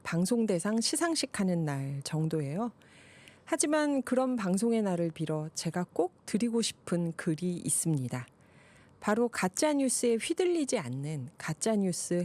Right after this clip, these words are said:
해독제에 관한 이야기인데요. 가짜뉴스의 심각성, 이건 뭐 길게 말씀드릴 필요가 없을 겁니다. 다들 느끼고 계시죠?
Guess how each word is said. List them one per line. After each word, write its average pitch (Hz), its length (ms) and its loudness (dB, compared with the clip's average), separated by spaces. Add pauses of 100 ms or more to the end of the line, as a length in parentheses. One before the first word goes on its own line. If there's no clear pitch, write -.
(100)
해독제에 311 580 0
관한 139 400 -4
이야기인데요. 151 800 -2 (1160)
가짜뉴스의 302 840 2
심각성, 247 880 0
이건 160 300 2
뭐 240 420 0
길게 285 460 2
말씀드릴 226 680 2
필요가 202 460 -4
없을 131 340 -2
겁니다. 160 640 -2 (540)
다들 254 560 2
느끼고 254 440 0
계시죠? 131 520 -4